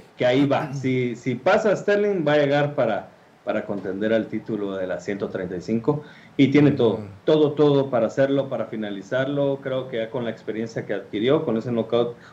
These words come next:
Speaker 1: horrible que le hicieron, que hizo un DAP, no sé si se recuerdan, que quedó mal ahí por estar escuchando esa esquina, que pararon y, y él buscó el derribo, entró la rodilla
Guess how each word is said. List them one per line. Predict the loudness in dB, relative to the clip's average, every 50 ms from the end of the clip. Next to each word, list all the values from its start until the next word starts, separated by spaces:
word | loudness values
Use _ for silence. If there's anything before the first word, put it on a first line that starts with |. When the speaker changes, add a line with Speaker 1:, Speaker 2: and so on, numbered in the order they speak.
| -2 4
Speaker 1:
horrible | 6 6 6 6 6 6 6 6 4 4 2
que | -2
le | -4 -4
hicieron, | -2 -2 -2 -2 -2
que | -4 -6
hizo | -6 -4
un | -6 -6 0
DAP, | 2 2 2 2 -2 -8 -20 -20 _ _ _ _ _ -10
no | -10 -10
sé | -8 -10 -12
si | -14 -14 -14
se | -6 -4 -4 -4
recuerdan, | -2 -2 2 2 2 4 2 0 -2 -6 -8 -10 -14 -20 -20 _ -20 -20 -20 -20 -20 _ _ -12
que | -12 -8
quedó | -2 -2 0 0 2 2
mal | 2 2 2 2 2 2
ahí | 2 4 4 4 2 2 -2
por | -2 -4 -2 -2
estar | -2 -2 0 0 0
escuchando | 0 -2 -4 -4 -2 -2 0 0 -2
esa | -4 -4
esquina, | -6 -6 -4 -2 0 2 2 2 2 2 0 -4 -10 -18 _ _ -6
que | -6 -2
pararon | 0 0 2 4 4 4 4 4 2 2
y, | 0
y | 0 0 -2 -2 -2 -4 -4 -4 -4 -2 -2 -2 -2 -2 -4 0 2
él | 2 2 2
buscó | 2 0 -2 -4 -2 2 4 4
el | 4 4
derribo, | 4 2 2 4 4 4 4 2 2 2 0 0 -2 -4 -10 -16 -20 _ _
entró | -6 -6 -2 0 2 4
la | 4 4
rodilla | 6 4 4 4 4 2 2 4 4 2 2 0 -4